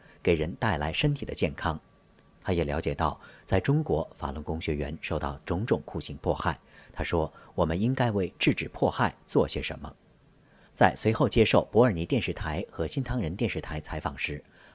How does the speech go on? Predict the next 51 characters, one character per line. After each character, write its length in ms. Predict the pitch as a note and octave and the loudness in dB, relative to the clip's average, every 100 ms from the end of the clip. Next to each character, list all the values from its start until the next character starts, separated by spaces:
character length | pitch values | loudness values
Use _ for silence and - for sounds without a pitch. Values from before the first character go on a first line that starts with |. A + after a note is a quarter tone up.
| - | 0
法 140 | F2 | 2
轮 120 | F2+ C3+ | 4 2
功 160 | E3+ | 0
学 140 | - A#2 | 2 4
员 240 | E2+ G2 | 4 2
艾 140 | - B2+ | -2 -2
丽 120 | E2 | -2
西 180 | - C3+ | -2 0
谈 180 | - D2 | -2 0
到， 240 | E2 - - - - - | 0 0 -6 -20 -20 4
这 120 | F#3+ | 6
样 160 | A2+ D#2 | 6 2
的 80 | D#2 | 0
干 180 | F#2+ | 2
扰 240 | F#2+ D#2+ - - | 2 0 -2 -4
对 160 | F#2 | -2
法 160 | D2+ D#2+ | 0 -2
轮 140 | D2 | -2
功 160 | G2+ A2 | -2 0
学 140 | G2+ | 2
员 200 | F2+ D#2+ - | 2 2 0
没 140 | G2 G2+ | 0 0
有 100 | D2 | 2
任 200 | C#3+ G#2+ | 0 0
何 160 | D#2 | -2
影 180 | C#2 D2 | -4 -4
响， 180 | - E2+ _ _ - - | -2 -2 _ _ -20 6
恰 160 | - G2+ | 6 6
恰 100 | - | 2
相 240 | - G2+ | 0 -2
反， 200 | G#2+ C#2+ - - - - | 0 -6 -6 -20 -20 0
法 160 | F2+ | 0
轮 120 | F#2+ | 2
功 160 | A#2 E3+ | 0 0
学 160 | - G#2 | 4 6
员 240 | D#2+ F#2+ - | 4 2 0
借 220 | A2+ E2+ | 4 4
这 120 | G#2 | 4
个 80 | F2 | -2
机 200 | - B2+ | 0 4
会 200 | A2 D2+ - - | 4 4 -2 -14
向 260 | - F2 D#2 | -2 0 -2
组 180 | - E2 | -4 -2
织 140 | D3 | 0
者 240 | D3 F2 - - | 2 0 -2 -2
更 220 | D#3+ F#2 | -2 0
详 240 | - C#2+ | -4 -4
细 100 | G#2 | -2
地 100 | D#2+ | -2
讲 220 | C#2+ D2 | -2 -6
述 180 | C#2 E2+ | -4 -4